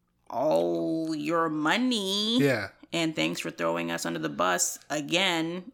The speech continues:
Speaker 1: and not supporting us and standing up for us.
Speaker 2: Yeah.
Speaker 1: When they could easily. So
Speaker 2: It's not like they don't have fucking capital.
Speaker 1: Exactly. They have the capital and they have the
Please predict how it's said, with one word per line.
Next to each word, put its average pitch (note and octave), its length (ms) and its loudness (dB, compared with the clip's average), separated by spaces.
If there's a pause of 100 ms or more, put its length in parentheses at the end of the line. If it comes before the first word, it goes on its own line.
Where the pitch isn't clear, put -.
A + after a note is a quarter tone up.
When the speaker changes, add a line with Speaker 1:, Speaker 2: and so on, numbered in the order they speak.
Speaker 1:
and D3+ 160 0
not D#3 360 0
supporting E3 600 -2
us D#3 200 -2
and C#3+ 100 -4
standing D3+ 460 0
up - 180 -2
for B2+ 220 -2
us. C3+ 400 -2 (280)
Speaker 2:
Yeah. G#2 260 -8 (360)
Speaker 1:
When - 160 0
they D#3 140 0
could G3 640 2 (560)
easily. E3+ 720 2 (380)
So C#3+ 600 2 (200)
Speaker 2:
It's D3+ 140 2
not A3+ 60 8
like G#3+ 100 10
they E3+ 120 10
don't C#3 340 6
have C3 320 4
fucking A#2 420 -4
capital. B2 680 -2 (300)
Speaker 1:
Exactly. G#3 540 2
They F3 140 6
have G#3+ 220 4
the A#3 80 -2
capital F3 520 0
and D#3+ 120 0
they D#3+ 120 0
have D#3+ 600 0
the C#3+ 540 0